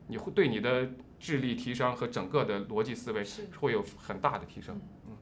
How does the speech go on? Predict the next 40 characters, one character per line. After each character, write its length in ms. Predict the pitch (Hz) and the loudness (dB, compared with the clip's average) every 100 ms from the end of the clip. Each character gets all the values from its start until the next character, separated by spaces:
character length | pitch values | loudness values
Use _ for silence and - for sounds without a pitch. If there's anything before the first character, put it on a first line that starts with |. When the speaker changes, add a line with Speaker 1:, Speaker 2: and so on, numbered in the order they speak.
| - - - 131 | -18 -20 -2 4
Speaker 1:
歪 120 | 131 | 6
个 80 | 117 | 4
楼 140 | 98 | 0
啊， 180 | 107 107 - | -2 -4 -8
不 80 | - | -8
好 100 | 101 | -6
意 100 | 202 | -6
思。 60 | 226 | -4
Speaker 2:
嗯， 40 | |
而 60 | 254 | -2
且 120 | 294 | -2
我 140 | 311 | -2
觉 160 | 214 220 | -2 -2
得 380 | 254 254 247 - | -2 -2 -2 -6
看 420 | - - 311 254 | -12 -8 -6 -4
到， 400 | 247 220 208 175 - - - | -4 -4 -6 -10 -14 -16 -10
嗯， 400 | 202 196 190 190 185 - - - - - | -8 -6 -8 -12 -16 -18 -20 -20 -20 -10
transcript， 540 | 277 254 254 254 202 - - - | -6 -4 -4 -4 -4 -8 -20 -12
你 120 | 208 | -8
会 400 | 214 269 247 - - - - - | -6 -4 -4 -6 -12 -20 -14 -6
感 200 | 208 196 | -4 2
觉 120 | 226 | 2
每 160 | 247 | 2
一 100 | 190 | -2
个 140 | 202 254 | 0 0
人 140 | 202 | 0
说 240 | 220 247 233 | 0 0 2
话 200 | 247 202 | 0 -4
的 140 | 190 | -4
那 140 | 202 180 | -8 -8
个 120 | 185 | -10
方 340 | - 226 240 | -6 -2 -2
式， 380 | 247 247 170 160 - | -4 -6 -6 -6 -8
就 80 | |
是 80 | 226 | -8
很 180 | 214 202 | -6 -4
有 160 | 233 185 | -4 -4
意 160 | 202 180 | -6 -8
思 160 | - | -10
的， 160 | - | -16